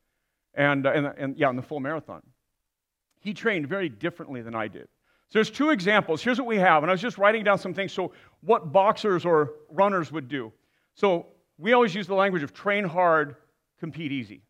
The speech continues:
right? Train hard, fight easy. That's the idea. If you train really hard here, this is much easier. So train regularly, have a coach,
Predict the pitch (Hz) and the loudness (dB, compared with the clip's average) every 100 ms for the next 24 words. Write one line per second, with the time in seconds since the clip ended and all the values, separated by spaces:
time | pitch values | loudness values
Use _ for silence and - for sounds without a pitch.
0 | _ 147 170 214 - _ _ - 185 170 | _ 2 2 2 -10 _ _ -2 2 4
1 | 165 139 147 135 123 107 98 147 151 151 | 4 4 0 0 -4 -6 -2 -2 2 2
2 | 139 123 98 113 165 170 160 127 139 127 | 2 -2 -8 -4 -2 -2 -4 -2 -2 -2
3 | - 208 196 190 - _ 120 123 139 143 | -6 -2 -2 -2 -10 _ -12 -6 -6 -6
4 | 123 123 131 113 110 69 _ _ _ _ | -8 -10 -10 -14 -18 -20 _ _ _ _
5 | _ _ 165 - 202 226 208 202 208 220 | _ _ -4 -2 0 2 2 2 2 0
6 | 202 _ _ _ _ - 190 180 - 202 | -4 _ _ _ _ 2 4 4 2 2
7 | 226 - - | 2 -2 -18